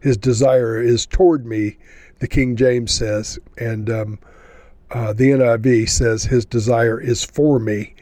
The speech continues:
In the N I V, it's, um, uh, verse ten, part B. Now, why did I choose that? Because, wonder of wonders, the Lord's desire is for me.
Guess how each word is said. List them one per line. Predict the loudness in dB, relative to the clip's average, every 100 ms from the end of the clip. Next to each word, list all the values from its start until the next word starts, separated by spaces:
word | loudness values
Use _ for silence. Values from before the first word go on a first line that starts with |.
| -20 -20 -20 -20 -8
In | -4 0
the | 2
N | 4
I | 2
V, | 2 2 2
it's, | -2 -8 -6
um, | -4 -6 -12 -16 -12
uh, | -10
verse | -4 -4 -2
ten, | -2 -2
part | -2 -4 -6 -8
B. | -8 -8 -18 _ _ _ -20 -20 -20 -20 -20 -20 -2
Now, | 4
why | 6 6
did | 6
I | 0
choose | 0 2 2 2
that? | -10 -14 -20 _ _ _
Because, | -4 0 2 2 0 -8 -12 _ _ _ _ _ _
wonder | 4 4 4 -2
of | -2
wonders, | 0 0 0 -2 -2 -6 -8 _ -20 _ _ _
the | 0
Lord's | 4 4 6 4 0
desire | -4 -2 0 0 2 0 -2 -6 -8
is | -2 0
for | 0 -2
me. | 0 0 -2